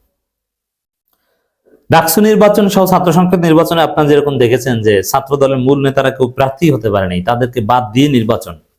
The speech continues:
জাতীয় নির্বাচনে দেখবেন যে খালেদা জিয়া, তারেক রহমান শেষ পর্যন্ত প্রার্থী হতে পারবে না, তাদেরকে বাদ দিয়ে নির্বাচন।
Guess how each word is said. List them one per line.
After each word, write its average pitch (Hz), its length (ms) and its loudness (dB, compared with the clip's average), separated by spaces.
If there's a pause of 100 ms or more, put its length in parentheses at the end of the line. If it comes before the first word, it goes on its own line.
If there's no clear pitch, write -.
(680)
জাতীয় 135 360 2
নির্বাচনে 135 460 0
দেখবেন 127 320 0
যে 120 80 2
খালেদা 127 380 -2
জিয়া, 127 220 2
তারেক 123 280 -2
রহমান 123 200 0
শেষ 117 220 -2
পর্যন্ত 120 260 -4
প্রার্থী 117 340 -2
হতে 101 160 -2
পারবে 95 180 0
না, 90 80 -4
তাদেরকে 110 420 -2
বাদ 98 240 -2
দিয়ে 98 120 -4
নির্বাচন। 82 380 -8